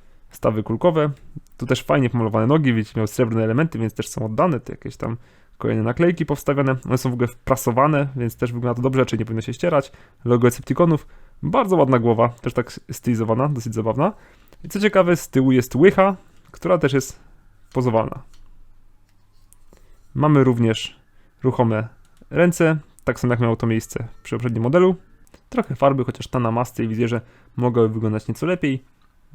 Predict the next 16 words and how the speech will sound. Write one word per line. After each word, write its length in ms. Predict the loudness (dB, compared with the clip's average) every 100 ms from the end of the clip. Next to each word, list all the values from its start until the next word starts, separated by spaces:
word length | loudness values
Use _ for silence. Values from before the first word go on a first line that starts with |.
| -10
Kolejna 300 | 0 2 2
giwerka. 500 | 0 2 0 0 -4 -4 _ _ -20 _ 0
No 120 | 2
i 60 |
teraz 220 | 4 2 2
najfajniejsza 380 | 0 0 0
rzecz 140 | 0 0
w 40 |
tej 100 | -2
figurce. 400 | -4 -4 -4 -8 -14 -20 -20 _ -20 -8
Jak 140 | -4
widzicie, 200 | -2 0
tu 100 | 0
jest 300 | -2 -2 -16 -20 -20 -10
mały 320 | -4 -2 -2
przycisk 440 | -4 -8 -8 -8